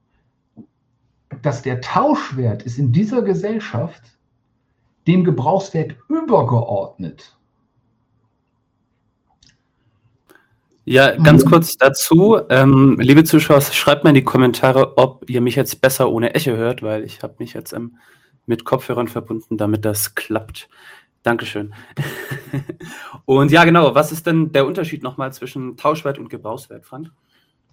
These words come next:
Speaker 1: Äh, wie gesagt, der Gebrauchswert ist einfach das Ding,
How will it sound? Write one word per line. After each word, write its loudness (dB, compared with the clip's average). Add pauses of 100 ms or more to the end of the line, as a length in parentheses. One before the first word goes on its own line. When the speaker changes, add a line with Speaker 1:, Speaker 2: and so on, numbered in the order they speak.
(1400)
Speaker 1:
Äh, 8 (1600)
wie 2
gesagt, -2
der -2
Gebrauchswert -2
ist -6
einfach -6
das -8
Ding, 2